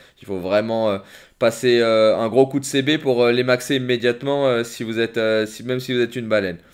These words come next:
Mais en tout cas, encore une fois des commandants légendaires et, et c'est dommageable. En revanche... Ces deux commandants ont une toute petite particularité. Regardez bien en haut. Ce commandant ne peut être utilisé que dans des royaumes qui sont ouverts depuis plus de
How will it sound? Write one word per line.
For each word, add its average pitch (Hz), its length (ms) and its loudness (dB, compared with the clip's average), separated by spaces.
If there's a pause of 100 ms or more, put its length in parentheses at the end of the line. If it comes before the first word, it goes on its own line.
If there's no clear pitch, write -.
(160)
Mais 117 100 -4
en 123 60 2
tout 135 160 -2
cas, 156 300 4 (260)
encore 147 320 4
une 165 80 2
fois 160 160 4
des 156 100 0
commandants 143 320 0
légendaires 147 480 2
et, 131 340 2
et 131 40 0
c'est 131 180 -2
dommageable. 131 600 4
En 147 140 4
revanche... 147 520 2 (300)
Ces 123 220 -2
deux 156 140 2
commandants 151 680 0
ont 120 180 -4
une 120 400 -8 (140)
toute - 220 -6
petite 165 340 -6
particularité. 127 960 0
Regardez 151 500 2
bien 127 220 0
en 117 120 0
haut. 120 260 0 (280)
Ce - 300 0
commandant 170 580 4
ne 147 80 2
peut 135 140 0
être 135 180 2
utilisé 135 520 -2
que 156 100 -2
dans 127 140 0
des 127 120 2
royaumes 135 400 4
qui 131 160 -8
sont 131 140 -2
ouverts 139 320 4
depuis 127 320 -2
plus 151 260 -4
de 151 280 4